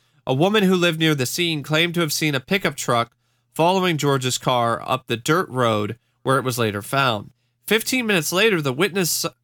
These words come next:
saw the same truck coming back down the road alone. Investigators were unable to determine the identity of the truck's driver. They were also unable to explain what was found in and around George's car.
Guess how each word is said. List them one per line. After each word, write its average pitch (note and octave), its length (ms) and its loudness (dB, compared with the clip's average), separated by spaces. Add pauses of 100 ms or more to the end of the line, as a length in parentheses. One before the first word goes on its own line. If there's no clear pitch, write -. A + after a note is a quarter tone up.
(260)
saw F3 560 0
the C3 120 -2
same G#3 460 0
truck F#3+ 440 0
coming E3+ 320 -4
back C#3 260 -2
down B2+ 240 0
the B2 80 -4
road G#2+ 300 -2
alone. A#2 600 -2 (420)
Investigators E3 720 -2
were C#3+ 240 0
unable F3+ 480 2
to D#3+ 120 2
determine C3+ 440 -2
the B2 140 0
identity A2+ 440 0
of G#2+ 100 -4
the A2 80 -4
truck's - 360 -6
driver. C3 560 -2 (560)
They B2 80 2
were B2+ 140 4
also F3 280 2
unable C#3+ 300 2
to B2+ 80 0
explain D#3 400 0
what C3+ 140 -4
was B2+ 160 -6
found D#3+ 340 2
in D#3+ 220 0
and F#3 120 2
around C3 400 2
George's A2 380 -6
car. C3 420 0